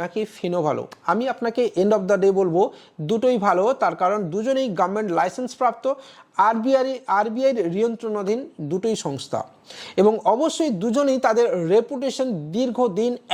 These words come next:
একই সাথে ধরে রেখেছে। ফিনোতেও অ্যাকাউন্ট ওপেনিং ফ্যাসিলিটি আছে, যেটা অন্য কোথাও নেই, সেটা হচ্ছে মাইনর অ্যাকাউন্ট কিন্তু ওপেন হয় ফিনোতে। ইয়েস, মাইনর অ্যাকাউন্ট ওপেনিং ফ্যাসিলিটি রয়েছে ফিনোতে, যেটা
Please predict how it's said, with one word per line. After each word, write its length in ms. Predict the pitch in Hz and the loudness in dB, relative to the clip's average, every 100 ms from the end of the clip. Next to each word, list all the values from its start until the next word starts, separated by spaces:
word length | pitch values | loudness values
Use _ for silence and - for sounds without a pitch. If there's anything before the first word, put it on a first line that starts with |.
| 202 | -2
একই 180 | - 220 | -2 -6
সাথে 180 | 208 214 190 | -2 0 0
ধরে 140 | 151 151 | 2 2
রেখেছে। 300 | 131 120 - - - - - - - | 0 -4 -8 -14 -18 -20 -20 -20 2
ফিনোতেও 460 | 262 285 302 302 311 311 | 4 4 4 2 2 2
অ্যাকাউন্ট 280 | 240 233 262 | 0 0 -2
ওপেনিং 220 | 269 269 269 | -2 -4 -4
ফ্যাসিলিটি 400 | 285 - 262 247 262 | -6 -6 -4 0 0
আছে, 140 | 262 311 - 151 139 | 0 -6 -10 -10 -2
যেটা 220 | 220 233 247 - _ _ _ - | 2 2 2 -2 _ _ _ -2
অন্য 120 | 202 247 254 | 0 0 0
কোথাও 220 | 240 226 | 2 0
নেই, 100 | 233 269 | 0 -6
সেটা 140 | 208 220 | -4 -4
হচ্ছে 160 | 220 214 160 | -4 -4 -2
মাইনর 280 | 160 214 226 | -2 0 0
অ্যাকাউন্ট 260 | 226 233 220 226 | 0 -2 -4 -4
কিন্তু 180 | 202 220 220 - 180 | -2 -2 -4 -6 -2
ওপেন 200 | 175 196 170 | 0 2 4
হয় 160 | 165 247 - - _ - | 2 2 -4 -20 _ -10
ফিনোতে। 540 | - 226 220 214 185 135 175 | -2 0 2 0 0 0 2
ইয়েস, 240 | 220 147 - - - 151 160 | 2 0 -6 -14 -10 -4 0
মাইনর 300 | 196 247 247 | 2 4 2
অ্যাকাউন্ট 240 | 240 226 220 | 2 0 0
ওপেনিং 240 | 214 202 208 208 | 0 0 -2 -4
ফ্যাসিলিটি 380 | 185 196 180 190 | -4 -2 -2 0
রয়েছে 260 | 185 180 170 | 0 0 -2
ফিনোতে, 320 | 180 180 190 415 - - - | 0 0 0 -2 -4 -12 2
যেটা 160 | 165 208 | 4 6